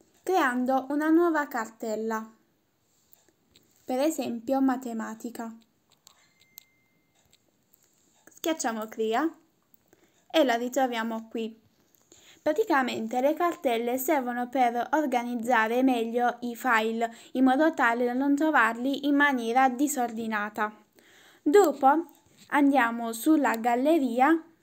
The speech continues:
e selezioniamo la foto da inviare.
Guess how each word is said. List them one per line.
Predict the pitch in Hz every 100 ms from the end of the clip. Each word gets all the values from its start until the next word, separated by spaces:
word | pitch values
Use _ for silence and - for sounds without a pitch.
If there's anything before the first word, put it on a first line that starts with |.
| _ _ _ _ _ _ _ _ _ _ _
e | -
selezioniamo | 381 330 254 254 277 294 277 233 233 262 254
la | - 320
foto | 339 277 247 247 262
da | 247 254 233 -
inviare. | 240 233 226 220 202 214 220 226